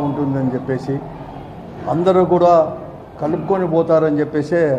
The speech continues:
ఇక్కడే శ్రీనివాసం కూడా ఏర్పరచు-, ఏర్పరచు-, చాలామంది కూడా ఇతర ప్రాంతాల వారు, ఇక్కడ రాయలసీమ వాళ్ళే కాదు, ఈవెన్ కోస్తా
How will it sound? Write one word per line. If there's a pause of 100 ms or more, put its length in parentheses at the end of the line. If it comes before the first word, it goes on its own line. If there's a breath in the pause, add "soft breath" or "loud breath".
(640)
ఇక్కడే
శ్రీనివాసం
కూడా
ఏర్పరచు-,
ఏర్పరచు-, (300)
చాలామంది
కూడా (180)
ఇతర
ప్రాంతాల
వారు,
ఇక్కడ
రాయలసీమ
వాళ్ళే
కాదు,
ఈవెన్ (100)
కోస్తా